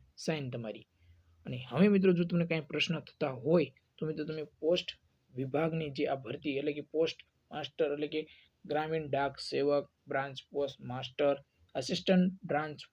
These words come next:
પોસ્ટ માસ્ટર, જેની તમને લગતી કોઈ પણ શક્યતા એટલે કે તમને કોઈ પણ પ્રશ્ન સ-, મનમાં થતો હોય તો તમે કોમેન્ટ બોક્સમાં જઈને જણાવી શકો છો.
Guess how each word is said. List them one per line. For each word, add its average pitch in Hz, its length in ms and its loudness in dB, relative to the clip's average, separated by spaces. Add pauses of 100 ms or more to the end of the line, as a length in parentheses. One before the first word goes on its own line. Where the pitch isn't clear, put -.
પોસ્ટ 143 280 0 (180)
માસ્ટર, 131 600 -2 (520)
જેની 175 460 4 (180)
તમને 165 240 0
લગતી 147 480 -2
કોઈ 202 220 6
પણ 190 240 4
શક્યતા 151 520 -2
એટલે 156 120 0
કે 156 100 -4
તમને 160 300 -6
કોઈ 180 300 0
પણ 180 300 -2
પ્રશ્ન 165 320 -2
સ-, - 300 -10 (720)
મનમાં 185 300 6
થતો 160 280 2
હોય 160 200 6
તો 147 100 -8
તમે 160 180 -4
કોમેન્ટ 175 360 2
બોક્સમાં 156 300 -4
જઈને 147 240 -2
જણાવી 147 260 -6
શકો 143 240 -2
છો. 147 240 -8